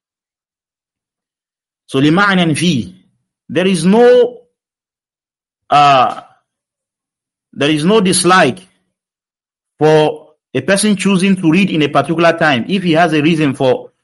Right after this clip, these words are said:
reading in that time. So if a person has a re-, a reason for reading in that time. So this is the statement of Al-Imam An-Nawawi in At-Tibyan.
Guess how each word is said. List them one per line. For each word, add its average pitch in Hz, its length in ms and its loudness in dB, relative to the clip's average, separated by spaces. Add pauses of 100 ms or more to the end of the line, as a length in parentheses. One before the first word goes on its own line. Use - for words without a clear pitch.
(140)
reading 165 320 2
in 135 120 0
that 143 200 0
time. 117 420 -2 (1500)
So 151 120 -2
if 156 60 2
a 151 60 0
person 165 300 0
has 156 300 0
a 143 100 0
re-, 156 360 -2
a 131 60 -2
reason 156 280 -2
for 143 160 -2
reading 160 640 -4 (640)
in 123 160 -2
that 127 180 2
time. 113 460 -4 (1200)
So - 540 -6 (420)
this 151 120 -8
is 143 120 -2
the 135 80 -2
statement 151 340 -4
of 135 100 -2
Al-Imam 131 280 0
An-Nawawi 123 440 0
in 120 60 -4
At-Tibyan. 110 680 -4